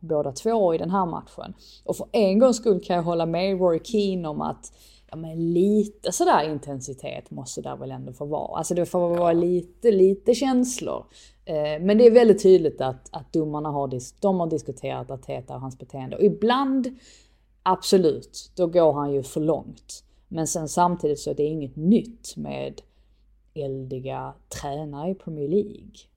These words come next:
Och, eh, kan väl tycka att, ja, att det har blivit en väldigt stor grej här om, om Arteta.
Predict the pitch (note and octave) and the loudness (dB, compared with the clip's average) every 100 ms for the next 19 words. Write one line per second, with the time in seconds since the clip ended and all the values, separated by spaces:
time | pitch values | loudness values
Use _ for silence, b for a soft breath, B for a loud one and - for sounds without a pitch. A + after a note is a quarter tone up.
0 | _ _ - D3+ D3 C#3 C#3 - - - | _ _ -4 -2 -2 -6 -10 -14 -18 -20
1 | D3 C#3 D3+ D3+ D#3 C#3 - - - _ | -18 -16 -14 -12 -10 -12 -14 -20 -20 _
2 | E3 C#3+ - _ B B B - - - | -4 -4 -8 _ B B B -16 -12 -14
3 | - D#3+ D#3 D#3+ D#3 E3 E3+ C#3 - B3+ | -4 -2 0 -2 -2 0 0 0 -6 -4
4 | E3+ D#3+ D#3 G3+ D#4 C#4+ G3 - - C#3+ | -4 -6 -4 -4 -4 -6 -8 -10 -12 -12
5 | C#3+ - D#3 C#3+ D3+ D#3+ - D#3 - _ | -12 -14 -14 -14 -14 -16 -16 -18 -18 _